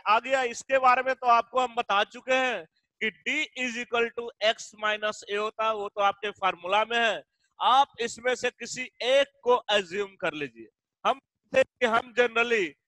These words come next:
central value को assume करेंगे, यहाँ हम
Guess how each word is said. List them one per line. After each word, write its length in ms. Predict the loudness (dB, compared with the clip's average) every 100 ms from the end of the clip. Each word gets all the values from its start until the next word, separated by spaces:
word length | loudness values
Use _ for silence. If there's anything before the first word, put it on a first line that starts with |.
| _ -6
central 560 | -2 -2 0 -2 -2 0
value 320 | 0 2 -2
को 120 | 0 2
assume 440 | 2 0 -4 -4
करेंगे, 420 | -4 -2 -2 -6
यहाँ 880 | -12 -16 _ _ _ _ -2 2 2
हम 280 | 4 2 -2